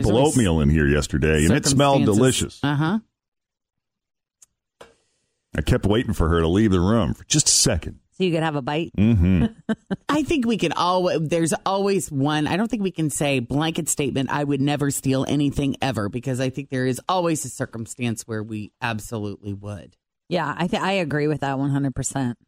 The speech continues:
Speaker 1: But it's more fun to be absolute. So here we go.
Speaker 2: Okay.
Speaker 1: They laid out some ethically questionable scenarios to see what people would do.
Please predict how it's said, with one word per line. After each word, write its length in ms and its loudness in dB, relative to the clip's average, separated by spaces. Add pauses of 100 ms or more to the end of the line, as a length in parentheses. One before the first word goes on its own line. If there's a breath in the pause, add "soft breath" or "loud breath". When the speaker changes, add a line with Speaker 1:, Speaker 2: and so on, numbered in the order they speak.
(760 soft breath)
Speaker 1:
But 240 2
it's 160 -8
more 200 6
fun 260 2
to 40 4
be 160 4
absolute. 580 4
So 200 4
here 200 4
we 100 2
go. 200 4
Speaker 2:
Okay. 320 -2 (1400)
Speaker 1:
They 120 4
laid 260 6
out 160 4
some 180 2
ethically 400 2
questionable 500 2
scenarios 520 2
to 80 0
see 160 2
what 260 4
people 280 2
would 240 4
do. 300 0